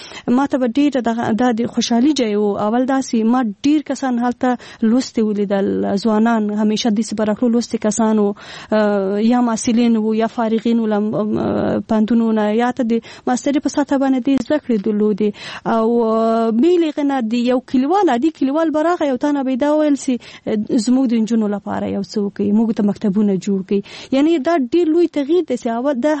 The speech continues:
دغه خلک، هغه خلک وو چې اول دې خپله مانع وو د دې چې دلته باید مکتب را نه سي، دلته موږ مکتب ته اجازه نه ورکوو.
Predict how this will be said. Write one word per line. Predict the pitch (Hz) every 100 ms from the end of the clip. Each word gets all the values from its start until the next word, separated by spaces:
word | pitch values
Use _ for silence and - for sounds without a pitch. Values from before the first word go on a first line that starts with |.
| 285
دغه | 233 311 339
خلک، | - 330 320
هغه | - 359 359
خلک | 349 339 339
وو | 349
چې | 311
اول | 247 269
دې | 269 320
خپله | 302 - 330
مانع | 247 226 262
وو | 240
د | 208
دې | 214
چې | 247 240 - -
دلته | 240 247
باید | 202 208
مکتب | 214 202 247 214
را | 208 202
نه | 220
سي، | -
دلته | 202 202 208
موږ | 208
مکتب | 202 - 214
ته | -
اجازه | 208 202 202
نه | 220 220
ورکوو. | 214 - 196